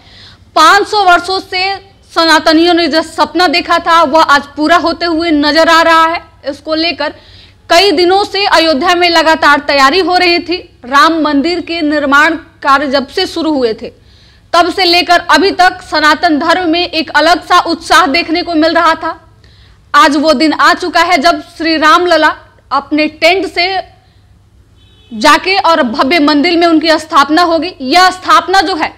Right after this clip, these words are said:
प्राण प्रतिष्ठा का कार्यक्रम है, ये प्रधानमंत्री नरेंद्र मोदी के हाथों होने वाला है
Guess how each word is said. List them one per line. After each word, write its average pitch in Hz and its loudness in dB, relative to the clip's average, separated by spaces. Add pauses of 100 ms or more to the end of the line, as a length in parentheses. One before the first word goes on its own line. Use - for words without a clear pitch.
प्राण 294 0
प्रतिष्ठा 302 -8
का 302 -4
कार्यक्रम 294 0
है, 302 -4
ये 285 -6
प्रधानमंत्री 269 -4
नरेंद्र 285 0
मोदी 302 2
के 311 -2
हाथों 294 -2
होने 294 -2
वाला 285 2
है 302 -8